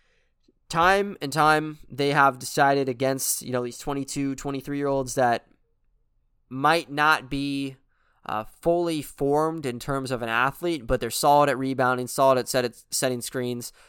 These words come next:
No real new element that, um, might fill the Thunder's needs the most, which I think are three-point shooting and overall ability to defend on screens, 'cause that's something that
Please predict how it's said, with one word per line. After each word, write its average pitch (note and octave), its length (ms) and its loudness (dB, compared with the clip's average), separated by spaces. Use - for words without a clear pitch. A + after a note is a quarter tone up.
No F#3+ 300 6
real F3 720 4
new E3+ 320 6
element C#3 560 4
that, C3 420 4
um, A2+ 680 0
might D#3+ 260 4
fill D3+ 720 2
the C3+ 120 -2
Thunder's C3+ 360 2
needs C3 200 -4
the B2 60 -8
most, G2+ 320 -10
which C3+ 140 -4
I E3+ 100 8
think D#3+ 180 0
are D3+ 80 2
three-point D#3 480 0
shooting D3+ 500 0
and C#3+ 600 4
overall D3+ 380 10
ability C3 440 4
to B2+ 160 -4
defend B2 300 -2
on A2 160 -8
screens, G2 420 -8
'cause C3 140 -4
that's C#3+ 200 6
something C#3+ 340 0
that B2+ 340 0